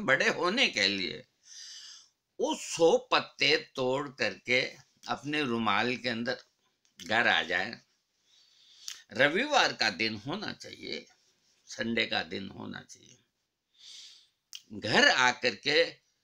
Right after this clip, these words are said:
देखो, मेरी बात को ध्यान से सुन लो। घर की गाय का घी आपको पन्द्रह सौ रुपए में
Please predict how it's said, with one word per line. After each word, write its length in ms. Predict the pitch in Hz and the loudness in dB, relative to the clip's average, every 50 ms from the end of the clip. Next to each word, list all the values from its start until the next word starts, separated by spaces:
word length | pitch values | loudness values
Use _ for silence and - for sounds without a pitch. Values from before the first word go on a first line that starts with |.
| _ _ _ _ _ - | _ _ _ _ _ -2
देखो, 680 | 107 135 165 165 - - 170 185 180 160 127 85 - 92 | 4 4 4 4 4 2 2 2 4 4 2 0 -4 -4
मेरी 280 | 104 120 143 160 180 180 | 0 2 4 4 4 4
बात 280 | 165 165 156 170 165 - | 4 4 2 2 0 0
को 120 | - 180 170 | -2 -2 -2
ध्यान 360 | 143 143 117 107 160 180 175 | -2 -2 -2 -2 -2 -2 -2
से 200 | - 170 175 160 | -2 -2 -4 -4
सुन 240 | 160 - 170 175 180 | -4 -6 -8 -6 -4
लो। 320 | 170 147 120 95 78 - _ _ _ _ _ _ - - - - _ _ _ _ _ _ _ _ - | -2 -2 -2 -4 -4 -8 _ _ _ _ _ _ -20 -20 -20 -20 _ _ _ _ _ _ _ _ -18
घर 300 | 107 101 - 135 156 156 156 135 - | -6 -2 2 4 4 2 2 -2 -6
की 240 | - 175 208 208 196 | -2 0 0 0 0
गाय 380 | 160 131 139 127 139 156 170 170 | 2 6 6 8 8 8 6 4
का 260 | 139 - 165 165 160 156 | 2 2 2 4 4 4
घी 600 | 131 95 - - - 127 147 147 123 90 - - - - - - | 2 -2 -6 -4 -2 0 2 2 2 0 -2 -6 -14 -16 -8 -2
आपको 520 | 113 131 156 156 - - _ - 175 196 196 - | 2 2 2 0 -2 -8 _ 0 0 0 0 0
पन्द्रह 400 | - 165 160 156 160 156 170 165 | 0 0 0 2 2 2 2 0
सौ 180 | 160 - - 180 | 0 0 -4 -4
रुपए 320 | 147 143 131 - - 143 135 | -4 -4 -6 -6 -6 -6 -4
में 380 | 139 135 131 135 156 156 147 | -4 -2 -2 -4 -4 -4 -8